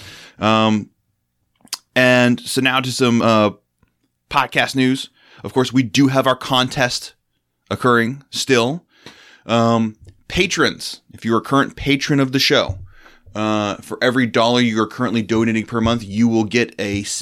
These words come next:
an entry. So if you're donating five dollars, you get five entries. Donating twenty bucks, you get twenty entries.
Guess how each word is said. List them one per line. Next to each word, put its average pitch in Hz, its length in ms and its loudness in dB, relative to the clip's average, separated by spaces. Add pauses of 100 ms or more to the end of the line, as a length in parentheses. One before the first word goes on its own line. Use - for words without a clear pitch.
(120)
an 113 100 0
entry. 113 360 0
So 107 140 -8
if 92 80 -6
you're 107 60 -2
donating 104 380 0
five 104 180 0
dollars, 117 180 2
you 101 100 -12
get 92 40 -12
five 107 200 0
entries. 123 440 -4 (500)
Donating 104 460 0
twenty 113 180 0
bucks, 120 280 -2
you 104 60 -8
get - 160 -2
twenty 110 260 -2
entries. 120 440 -4